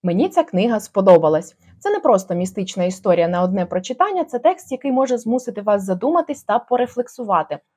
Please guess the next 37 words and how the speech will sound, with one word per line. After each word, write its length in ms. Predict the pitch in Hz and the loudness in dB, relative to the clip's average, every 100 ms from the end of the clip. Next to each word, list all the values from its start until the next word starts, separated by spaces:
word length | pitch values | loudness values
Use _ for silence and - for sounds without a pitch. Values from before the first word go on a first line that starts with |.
| _ | _
адже 260 | - 220 427 | -8 -2 0
роман 320 | 359 233 311 | 2 2 2
досліджує 520 | 247 - 240 226 202 | 0 -4 -8 -2 -2
теми 320 | 196 196 185 170 | 2 0 0 -2
людської 420 | 175 - 160 156 | -6 -2 0 0
жадібності, 640 | 180 285 302 311 320 302 | 0 -2 0 -4 -4 -10
спокусливості 800 | 302 311 320 185 185 156 160 - | -10 -10 -8 -8 -8 -8 -8 -8
матеріального 680 | 165 160 180 302 381 311 247 | -8 -6 0 2 2 0 0
та 180 | 233 349 | 2 0
темної 500 | - 165 247 294 285 | 2 0 2 0 -2
сторони 460 | - 196 175 180 | -2 -2 0 -4
людської 520 | 214 190 - 151 160 | -6 -10 -6 0 0
природи. 560 | 165 175 165 160 156 160 - _ _ _ _ | 0 -2 2 2 2 -4 -10 _ _ _ _
До 80 | 190 | 2
речі, 280 | 302 427 302 | 2 2 0
якщо 300 | 277 - 339 | 0 0 -2
будете 380 | 247 202 180 254 | -2 -4 -2 -4
читати, 420 | - 240 453 370 | -2 0 2 2
раджу 280 | 262 285 302 | 2 2 -2
в 80 | - | -6
процесі 420 | 240 247 254 226 | -2 0 -2 -2
задуматись, 680 | 247 220 175 151 135 - _ _ _ | -2 0 -2 -4 -8 -16 _ _ _
чи 120 | - 247 | -8 0
є 160 | 403 | 2
у 100 | 359 | 0
світі 420 | 302 202 311 302 | -4 -4 -2 -2
якась 420 | 233 226 277 269 233 | -2 0 0 0 -2
матеріальна 680 | 240 262 240 165 151 151 | -2 0 2 2 2 -2
річ, 340 | 233 403 - - | -2 -2 -6 -4
заради 320 | 214 302 269 | 2 4 4
якої 380 | 233 226 330 294 | 0 2 2 2
ви 120 | 214 | 0
готові, 380 | 214 196 220 190 | -4 -2 0 0
якщо 360 | 185 - 214 | -2 -4 -4
не 100 | 185 | -2
продати 520 | 170 170 156 143 143 214 | -2 -4 0 0 0 -2
душу, 380 | 285 370 381 | -2 -2 -4